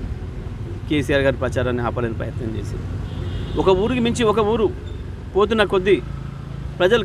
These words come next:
కేసీఆర్ వెంట నడవాలని, కేసీఆర్ వెంట అడిగేయాలని, కేసీఆర్ బస్సును ముట్టుకోవాలని, కేసీఆర్ను తాకి సంతోషపడాలని, మా మద్దతు తెలియజేయాలని,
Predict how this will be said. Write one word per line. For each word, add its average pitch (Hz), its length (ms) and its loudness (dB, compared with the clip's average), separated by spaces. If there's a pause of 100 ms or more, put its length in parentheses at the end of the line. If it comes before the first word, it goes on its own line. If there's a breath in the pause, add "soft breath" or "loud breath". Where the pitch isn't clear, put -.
కేసీఆర్ 220 400 2
వెంట 202 120 2 (100)
నడవాలని, 208 500 6
కేసీఆర్ 190 420 2
వెంట 175 140 -2
అడిగేయాలని, 190 640 2 (100)
కేసీఆర్ 175 380 4
బస్సును 170 320 0
ముట్టుకోవాలని, 208 600 2 (1000)
కేసీఆర్ను 175 500 4
తాకి 175 360 4
సంతోషపడాలని, 156 720 -2 (380)
మా 139 200 0
మద్దతు 139 300 2
తెలియజేయాలని, 160 640 6